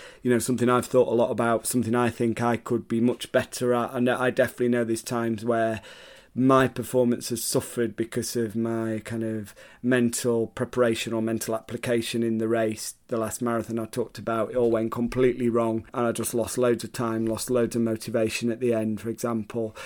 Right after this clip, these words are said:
Um, so yeah, let's get into it. And I think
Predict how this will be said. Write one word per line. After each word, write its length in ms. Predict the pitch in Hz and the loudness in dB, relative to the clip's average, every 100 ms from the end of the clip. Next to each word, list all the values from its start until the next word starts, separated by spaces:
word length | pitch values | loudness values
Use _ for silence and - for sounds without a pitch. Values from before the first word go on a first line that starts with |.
| - - - | -14 -16 0
Um, 400 | 131 131 127 123 | 8 8 8 6
so 100 | 131 | 6
yeah, 280 | 139 135 127 - | 8 10 6 4
let's 240 | 131 143 | 2 2
get 180 | - 123 | 4 6
into 380 | 131 123 - 123 | 6 4 4 6
it. 140 | 120 | 6
And 100 | 127 | 4
I 40 | 123 | 0
think 340 | 131 135 120 | 2 2 2